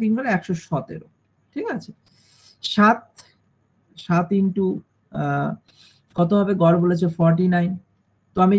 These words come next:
জানি ফর্টি নাইনের নাম তো আমার জানা নেই। তো পঞ্চাশের নাম তো জানি, পাঁচ সাতে পঁয়ত্রিশ, তিনশো পঞ্চাশ থেকে সাত কমিয়ে দাও,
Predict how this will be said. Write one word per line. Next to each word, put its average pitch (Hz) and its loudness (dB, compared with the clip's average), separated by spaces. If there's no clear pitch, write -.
জানি 196 2
ফর্টি 170 2
নাইনের 170 0
নাম 175 2
তো 165 -6
আমার 170 4
জানা 190 2
নেই। 185 -2
তো - -8
পঞ্চাশের 240 0
নাম 294 -4
তো 285 -10
জানি, 196 2
পাঁচ 208 -2
সাতে 254 -6
পঁয়ত্রিশ, 240 -2
তিনশো 233 0
পঞ্চাশ 226 -4
থেকে 277 -10
সাত 165 0
কমিয়ে - -10
দাও, - -20